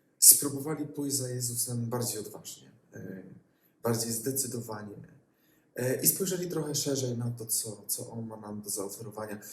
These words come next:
Może ten właśnie, e, czas Adwentu, który niedawno się rozpoczął, e, będzie dla nas,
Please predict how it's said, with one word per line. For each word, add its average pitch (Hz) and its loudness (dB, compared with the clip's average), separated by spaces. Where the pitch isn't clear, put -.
Może 147 0
ten 135 -4
właśnie, 123 0
e, 110 -4
czas 131 2
Adwentu, 123 -2
który 110 -12
niedawno 104 -10
się - -8
rozpoczął, 104 -8
e, 113 -4
będzie 113 2
dla 104 -2
nas, - 0